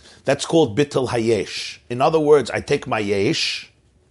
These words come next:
and I'm a vatal it, I surrender it. So the Alter Rebbe says, "We're not talking about that.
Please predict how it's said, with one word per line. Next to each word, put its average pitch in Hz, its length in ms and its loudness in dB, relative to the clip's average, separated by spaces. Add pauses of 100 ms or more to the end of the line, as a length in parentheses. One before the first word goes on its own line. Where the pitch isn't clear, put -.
(640)
and 120 160 -4
I'm 135 140 -2
a 139 60 0
vatal 135 440 2
it, 110 60 0
I 104 80 0
surrender 110 680 -2
it. - 140 -14
So 113 100 -6
the 120 80 2
Alter 127 200 2
Rebbe 156 180 4
says, 139 160 -2
"We're 139 80 -6
not 135 180 0
talking 147 280 2
about 92 280 -8
that. 71 140 -16